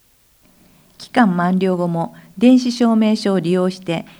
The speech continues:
引き続きイータックスなどの各種電子申請を行うためには、マイナンバーカードの交付申請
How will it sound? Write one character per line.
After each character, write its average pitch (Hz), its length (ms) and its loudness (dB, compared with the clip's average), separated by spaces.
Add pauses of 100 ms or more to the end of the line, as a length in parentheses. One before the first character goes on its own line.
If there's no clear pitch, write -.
(120)
引 - 220 -4
き - 0 -
続 202 240 -4
き 185 320 -8 (260)
イ 240 140 4
ー 240 60 -2
タ 247 100 0
ッ 254 60 -2
ク 254 100 -18
ス - 120 -8
な 175 140 -2
ど 151 120 -4
の 139 220 -6 (240)
各 254 240 -2
種 151 200 -6
電 196 280 0
子 208 160 -6
申 214 340 -4
請 170 240 -4
を 147 160 -2
行 147 280 -4
う 180 220 -2
た 170 120 -6
め 175 120 -4
に 156 120 -6
は、 135 180 -10 (360)
マ 214 160 2
イ 240 40 4
ナ 240 160 4
ン 233 80 2
バ 226 200 0
ー 233 40 -18
カ 220 160 -2
ー 196 40 -2
ド 160 120 -6
の 147 240 -6
交 202 220 0
付 202 120 0
申 190 260 -2
請 185 360 -6